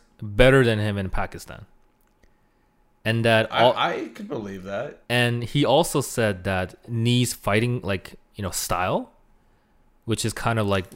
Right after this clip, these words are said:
Speaker 1: representative of how Korean players play, I guess.
Speaker 2: Mm-hmm.
Speaker 1: They run into those so often that, like, they're used to it. Whereas majority of the N A players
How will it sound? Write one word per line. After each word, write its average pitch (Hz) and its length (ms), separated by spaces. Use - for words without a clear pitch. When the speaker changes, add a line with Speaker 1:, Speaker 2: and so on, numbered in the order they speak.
Speaker 1:
representative 110 760
of 92 180
how 92 340
Korean 104 360
players 92 300
play, 123 360
I 143 60
guess. 160 340
Speaker 2:
Mm-hmm. 113 320
Speaker 1:
They 120 500
run 127 240
into 143 260
those 123 180
so 117 200
often 170 760
that, 113 140
like, 104 160
they're 110 100
used 101 380
to - 100
it. - 100
Whereas 113 680
majority 120 520
of 107 100
the 107 120
N 107 120
A 110 80
players 98 640